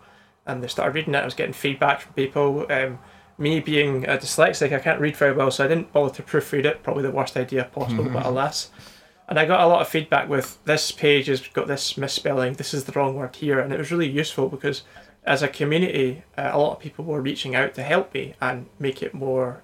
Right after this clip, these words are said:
Speaker 1: uh, m-, improve it. And the beauty of the platform that I published on was that I could go in and edit it and push out an update. Anyone who downloaded it would get an updated copy pushed to their email address, which is phenomenal,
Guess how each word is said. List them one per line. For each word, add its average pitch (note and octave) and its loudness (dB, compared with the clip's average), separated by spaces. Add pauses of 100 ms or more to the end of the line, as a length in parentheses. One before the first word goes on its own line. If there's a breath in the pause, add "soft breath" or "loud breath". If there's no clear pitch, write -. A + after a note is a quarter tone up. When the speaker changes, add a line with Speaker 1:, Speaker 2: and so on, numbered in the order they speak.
(160)
Speaker 1:
uh, B2+ -8
m-, C#3+ -6
improve D#3+ 0
it. - 0 (400 soft breath)
And C#3+ 0
the C3 0
beauty D#3 2
of B2+ 2
the - -8
platform C3+ 2
that - -4
I - -8
published F#3+ -2
on C#3+ -4
was C#3 -4
that - -4
I - -4
could - -16
go F#3+ 2
in D3+ 4
and C3+ -2
edit C#3+ -2
it C3+ -4
and C3+ -10
push - -4
out D#3+ -2
an D3 2
update. - -2 (360 soft breath)
Anyone E3+ 4
who D3 2
downloaded D3 2
it - -4
would C#3+ -10
get - 0
an D3 2
updated C3+ -4
copy C#3+ -2
pushed - -4
to - -12
their C#3+ -2
email F#3+ 2
address, - -10
which - -10
is C#3+ -4
phenomenal, E3 -2